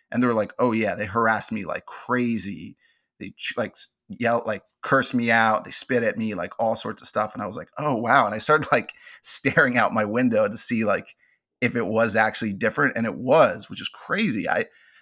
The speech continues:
I was, like, totally blinded to it, 'cause I was always like, "Man, this is, this is straight. Like, I don't know why people are, like, making a thing about it." So I don't have, like, a full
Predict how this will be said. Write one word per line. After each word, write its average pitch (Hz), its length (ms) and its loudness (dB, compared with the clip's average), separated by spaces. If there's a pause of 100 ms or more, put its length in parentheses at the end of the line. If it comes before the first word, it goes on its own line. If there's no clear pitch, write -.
(100)
I 139 60 8
was, 139 140 4
like, 123 160 2
totally 135 420 4
blinded 110 500 0
to 107 200 -2
it, - 100 -6
'cause - 100 0
I 139 60 8
was 175 100 4
always 113 180 0
like, 107 240 -4
"Man, 120 300 0
this 143 140 -6
is, 135 100 -6 (240)
this 147 100 -6
is 165 60 -4
straight. 107 380 -2
Like, 110 120 -6
I 113 40 0
don't 123 80 -2
know 117 80 -2
why 110 120 0
people - 380 -6
are, 82 80 -4
like, 64 320 -10 (920)
making 113 340 -2
a 101 40 -2
thing 117 260 -2
about 98 280 0
it." 95 80 -6
So 104 300 2 (320)
I - 100 6
don't 208 180 2
have, 147 220 6
like, 113 180 2
a 98 80 -2
full 117 800 -2